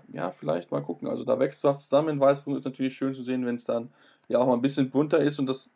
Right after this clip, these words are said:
glaube ich, kann man auch bisher so ganz gut zusammenfassen. Lisa, ähm, die Frauen, die sind nah beieinander, auch wenn man mal sieht, dass eine Dorothea Viera auch nach vorne laufen könnte und das macht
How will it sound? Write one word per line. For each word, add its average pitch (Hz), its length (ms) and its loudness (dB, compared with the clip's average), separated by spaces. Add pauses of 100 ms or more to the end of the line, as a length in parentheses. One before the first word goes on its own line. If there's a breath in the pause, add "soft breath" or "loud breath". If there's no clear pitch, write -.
glaube 131 200 4
ich, 135 80 -6
kann 143 100 2
man 135 100 4
auch 127 80 -2
bisher 143 240 2
so 135 180 0
ganz 131 220 2
gut 143 140 -14
zusammenfassen. 143 560 2
Lisa, 143 360 4
ähm, 135 220 4 (540 soft breath)
die 139 80 2
Frauen, 160 460 4
die 165 100 -12
sind 175 280 -6
nah 160 180 6
beieinander, 170 540 2
auch 139 80 2
wenn 151 80 2
man 151 140 2
mal 139 140 4
sieht, - 160 -6
dass 139 120 2
eine 139 80 -2
Dorothea 135 500 2
Viera 151 160 0
auch 135 100 4
nach 139 140 2
vorne 147 220 2
laufen 135 320 2
könnte 143 220 -2
und 123 100 -2
das 131 160 0
macht 147 240 0